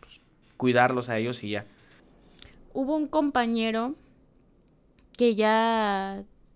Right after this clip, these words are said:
Speaker 2: mi, un intendente que ya tenía rato trabajando ahí, que nos contó una vez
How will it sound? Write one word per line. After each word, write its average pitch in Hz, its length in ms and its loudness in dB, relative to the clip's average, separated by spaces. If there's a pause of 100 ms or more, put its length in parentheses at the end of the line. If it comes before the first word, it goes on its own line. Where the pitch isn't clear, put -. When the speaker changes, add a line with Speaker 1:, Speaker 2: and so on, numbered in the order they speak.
Speaker 2:
mi, 247 180 -4
un 285 160 2
intendente 208 640 -4
que 196 140 -8
ya 190 120 -2
tenía 196 680 -6
rato 196 280 -6
trabajando 196 540 -6
ahí, 233 240 -6 (840)
que 226 100 2
nos 247 280 2
contó 240 460 0
una 254 240 0
vez 247 400 0